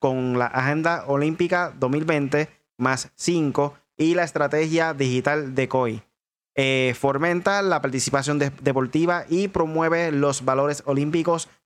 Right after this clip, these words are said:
con un enfoque especial en la juventud, afirmó Thomas Bach, presidente del Comité Olímpico Internacional.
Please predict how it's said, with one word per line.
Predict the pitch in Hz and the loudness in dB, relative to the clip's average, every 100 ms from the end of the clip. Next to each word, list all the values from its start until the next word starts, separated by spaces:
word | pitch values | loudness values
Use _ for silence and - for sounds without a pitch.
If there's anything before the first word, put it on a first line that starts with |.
| _ | _
con | 127 | 0
un | 139 | 0
enfoque | 139 147 143 | 0 0 0
especial | 139 - 131 - 156 208 - _ _ _ _ _ | -2 0 -2 2 0 0 -4 _ _ _ _ _
en | 135 | 0
la | 135 | 0
juventud, | 123 131 127 151 175 175 | 0 0 0 2 0 0
afirmó | 135 135 131 151 151 151 _ _ _ _ _ | -2 0 0 0 0 -4 _ _ _ _ _
Thomas | 143 143 160 147 127 | -2 0 -2 -4 -2
Bach, | 131 113 - - _ _ _ _ | -2 -2 -6 -8 _ _ _ _
presidente | 131 - 139 147 160 | -4 0 0 2 0
del | 151 143 135 | 0 0 0
Comité | 131 131 143 | 0 2 0
Olímpico | 147 160 175 175 | 0 0 0 0
Internacional. | 151 135 131 120 120 123 120 | 0 0 0 0 0 0 -2